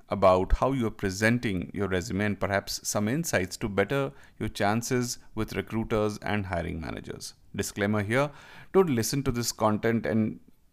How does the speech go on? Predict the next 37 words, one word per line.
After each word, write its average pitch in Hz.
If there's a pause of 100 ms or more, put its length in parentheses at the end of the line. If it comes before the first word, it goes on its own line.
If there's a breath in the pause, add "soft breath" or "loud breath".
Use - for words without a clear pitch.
(140)
think 117
of 113
it 104
as 104
like 101
a 107
be-all, 101
end-all, 98
ultimate 101
guide 98
to 95
job 90
searches. 101
It 123
is 123
not. 85 (680)
This 120
is, 117
that's 113
not 123
even 113
its -
intent. 101 (280 soft breath)
The 110
sole 156
intent 120
is 107
to 107 (160)
get 131
you 151
to -
think - (400)
on 101
what 101
you've 95
been 92
doing. 135